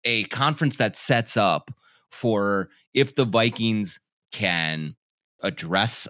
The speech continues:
a lot of their defensive issues, if Brian Flores is the guy who, who kind of masterminds a new scheme, if they get some real production out of some of the young players that they drafted, um, and,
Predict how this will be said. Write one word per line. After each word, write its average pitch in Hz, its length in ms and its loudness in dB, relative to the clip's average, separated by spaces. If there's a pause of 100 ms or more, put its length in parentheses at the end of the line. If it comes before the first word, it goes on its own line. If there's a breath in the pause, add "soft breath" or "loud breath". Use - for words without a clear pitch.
a 85 100 0
lot 90 280 2
of 85 100 -4
their 90 160 -2
defensive 85 560 -6
issues, 113 460 0
if 85 140 -10
Brian 90 280 0
Flores 101 560 -4
is 82 140 -8
the 85 80 -10
guy 92 380 0
who, 87 300 -6 (340 soft breath)
who 87 120 -12
kind 98 220 -4
of 80 80 -4
masterminds 95 640 0
a 87 40 -6
new 92 180 0
scheme, 107 480 -2
if - 180 -8
they 90 220 0
get 110 360 -4
some 95 320 0
real 101 200 2
production 101 800 -2 (400 loud breath)
out 101 160 2
of 90 160 -4
some 101 200 2
of 85 140 -2
the 85 400 -2
young 92 300 -6
players 104 480 0
that 90 500 0
they 82 180 0
drafted, 123 640 2 (360 soft breath)
um, 80 580 -4
and, 87 400 0